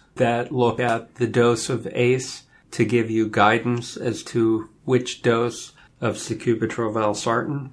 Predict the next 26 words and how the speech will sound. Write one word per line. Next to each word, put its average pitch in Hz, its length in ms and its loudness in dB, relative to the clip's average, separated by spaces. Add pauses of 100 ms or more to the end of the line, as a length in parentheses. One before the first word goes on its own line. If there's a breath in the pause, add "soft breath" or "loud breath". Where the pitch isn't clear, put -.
you 127 140 -2
want 110 160 -2
to 104 60 -4
start 117 320 0
with. 147 340 -2 (120)
So 135 260 -2
there's 113 280 -2
three 120 260 4
doses 120 720 0 (100)
that 127 280 0
we're 117 180 4
all 117 140 4
familiar 127 500 -2
with, 131 280 -2 (420)
low, 123 180 4
medium, 113 420 4
and 95 100 -4
high. 127 380 2 (600 loud breath)
My 147 220 6
rule 156 360 8
of - 100 2
thumb, 139 380 0
most 131 380 4
of 151 100 0
the 151 100 0
time, 135 500 -2